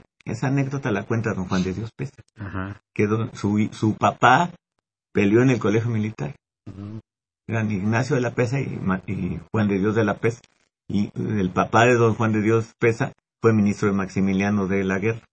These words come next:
Speaker 2: Ya encontré el, el origen de la Academia de,
Speaker 1: ¿De
Speaker 2: de
Speaker 1: Letrán?
Speaker 2: Letrán. Sí, la fundó el vi-, el primer virrey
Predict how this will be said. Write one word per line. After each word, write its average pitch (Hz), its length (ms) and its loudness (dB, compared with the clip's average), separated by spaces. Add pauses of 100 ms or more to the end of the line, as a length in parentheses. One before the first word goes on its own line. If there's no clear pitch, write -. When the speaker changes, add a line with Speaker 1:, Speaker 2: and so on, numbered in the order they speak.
(160)
Speaker 2:
Ya 139 60 0
encontré 131 560 2 (200)
el, 87 300 -8
el 95 200 -8
origen 107 360 -2
de 110 80 -2
la 90 140 -4
Academia 98 500 -6
de, 85 300 -10 (100)
Speaker 1:
¿De 95 120 2
Speaker 2:
de - 40 0
Speaker 1:
Letrán? 95 280 0
Speaker 2:
Letrán. 139 300 0
Sí, 120 320 -6 (120)
la 101 140 -6
fundó 113 580 -2 (120)
el 92 140 -10
vi-, 98 180 -6
el - 100 -10
primer 113 300 -2
virrey 110 380 -2